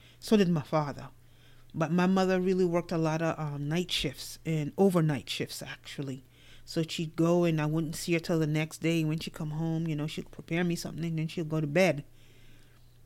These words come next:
Um, so I,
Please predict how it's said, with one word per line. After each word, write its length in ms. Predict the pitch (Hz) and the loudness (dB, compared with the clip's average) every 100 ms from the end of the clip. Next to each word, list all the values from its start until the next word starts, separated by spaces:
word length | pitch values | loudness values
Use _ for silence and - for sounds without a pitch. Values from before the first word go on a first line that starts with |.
| - - - - | -20 -20 -20 -4
Um, 520 | 180 170 160 151 156 147 - - - - - - - - - - - - - - - - | 0 2 2 2 -2 -4 -12 -20 -20 -20 -20 -20 -20 -20 -20 -20 -20 -20 -20 -20 -20 -16
so 680 | - 180 170 165 160 151 - | 0 4 6 6 4 2 0
I, 380 | 165 160 156 | 2 4 2